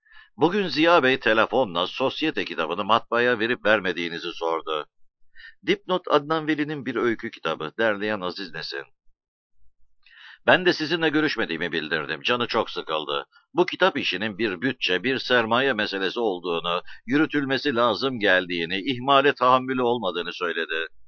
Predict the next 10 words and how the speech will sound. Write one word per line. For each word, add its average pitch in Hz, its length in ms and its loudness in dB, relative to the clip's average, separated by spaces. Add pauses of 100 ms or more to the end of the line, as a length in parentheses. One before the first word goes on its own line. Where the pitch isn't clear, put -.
(540)
Gazetelerin 196 600 6
arasından 101 680 0
noksan 123 340 -2
olan 85 240 2
altı 123 300 2
numaralı 95 500 -2
nüshayı 107 440 0
da 95 80 0
yanınıza 107 520 -2
alarak 85 320 0